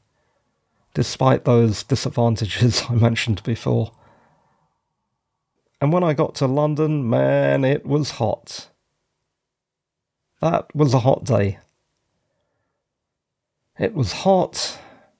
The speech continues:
and it was also sticky. London, like many megapolises, is built on a river, the River Thames,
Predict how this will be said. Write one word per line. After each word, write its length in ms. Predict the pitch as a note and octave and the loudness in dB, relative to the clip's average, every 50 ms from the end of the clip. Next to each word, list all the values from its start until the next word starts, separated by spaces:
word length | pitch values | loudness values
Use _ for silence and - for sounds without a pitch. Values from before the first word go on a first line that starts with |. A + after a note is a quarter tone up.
| _ _ - | _ _ -4
and 400 | G#2 G#2+ G#2+ A2 A#2 A#2+ A#2+ - | 0 2 2 4 4 2 2 2
it 160 | - D#3 D3+ - | 0 0 0 2
was 140 | D3 C3+ | 2 2
also 320 | E3+ F3 D#3 - - B2+ A#2 | 4 2 2 2 0 0 -2
sticky. 880 | - - - - - - F3+ E3+ - - F#3+ F3+ F3+ F#3 F#3 E3+ E3+ - _ _ _ _ _ _ _ _ _ _ _ _ _ _ _ _ _ _ _ _ _ _ _ _ _ _ _ | -2 -4 -8 -10 -4 -2 -2 -2 0 0 -2 0 0 0 -2 -4 -6 -10 _ _ _ _ _ _ _ _ _ _ _ _ _ _ _ _ _ _ _ _ _ _ _ _ _ _ _
London, 640 | - D3 E3 F3+ F#3 F#3 E3 F3+ F3+ F3+ F3 D#3+ D3 - | -4 0 0 2 2 2 2 2 2 2 0 0 -2 -6
like 460 | - C3 C3+ C#3 C3+ - - - - - | -6 -2 0 0 0 0 -2 -8 -6 -2
many 480 | D3 D#3 D3+ D3+ D3+ D3 C#3+ C3 A2 - _ _ _ _ _ _ _ _ _ _ _ _ - - | 0 2 2 2 2 2 2 0 -2 -6 _ _ _ _ _ _ _ _ _ _ _ _ -4 0
megapolises, 920 | D#3+ D#3 C#3 C3 A#2+ - - D3+ D#3 D#3+ D3+ - - D#3+ D#3+ D3 - - - _ _ _ _ _ _ _ _ _ | 2 2 4 2 0 0 0 2 2 2 2 2 0 0 0 0 -2 -8 -14 _ _ _ _ _ _ _ _ _
is 420 | - E3 F3+ F3+ F3+ F3 E3 D#3+ - | -2 0 2 4 4 2 2 0 -2
built 520 | - F3+ F3 E3+ D#3+ C3+ - - - - - | 0 2 2 4 2 0 -2 -6 -10 -10 -6
on 320 | - D3+ D#3+ D#3+ D#3+ D#3+ D3+ | -2 0 2 4 4 2 2
a 140 | - C#3+ C#3+ | 2 0 0
river, 440 | C3+ C#3+ F#3+ G3+ G3 G#3+ A3 G#3 - - | 2 2 0 2 2 2 0 0 -4 -6
the 100 | - B2+ | -6 -2
River 200 | A#2+ C3 B2 A#2 | 0 2 2 0
Thames, 580 | - - - D#3 D#3 D#3 E3 D#3 C#3+ - - - | 0 2 2 2 2 2 2 0 -4 -6 -10 -14